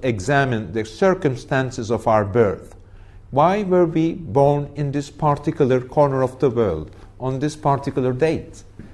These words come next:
These families into which we were born, these countries and cities to which the lottery of life has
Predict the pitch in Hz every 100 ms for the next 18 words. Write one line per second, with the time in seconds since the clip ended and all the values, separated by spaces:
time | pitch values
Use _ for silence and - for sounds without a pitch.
0 | - - - 120 160 175 165 - 165 156
1 | 156 123 92 90 117 104 120 170 170 143
2 | 151 127 135 107 123 113 85 80 - -
3 | 151 160 160 - 165 147 - 98 82 76
4 | - - - - 113 - 180 180 117 95
5 | - 123 156 180 - - - - - 120
6 | 117 165 170 147 131 127 139 147 120 87
7 | - - 113